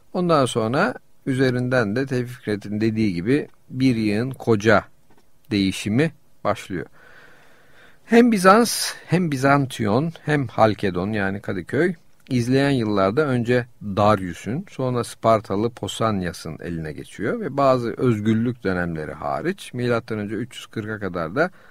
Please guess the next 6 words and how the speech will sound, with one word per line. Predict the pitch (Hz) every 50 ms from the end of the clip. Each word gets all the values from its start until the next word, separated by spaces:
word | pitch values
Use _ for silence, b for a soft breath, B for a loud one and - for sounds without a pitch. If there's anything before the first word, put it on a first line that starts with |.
| b b b b b - -
Ispartalıların | - - - - - 135 131 120 - 110 104 98 95 92 90 80 80 82 - - -
egemenliğinde | - 98 87 95 92 87 85 85 85 82 80 80 76 71 73
kalıyor. | - - 76 73 - - - - b b b b b b b b -
Ondan | 143 147 156 156 151
sonraki | 131 147 147 143 143 127 135
yıllar | 143 139 135 135 143 151 156 147 -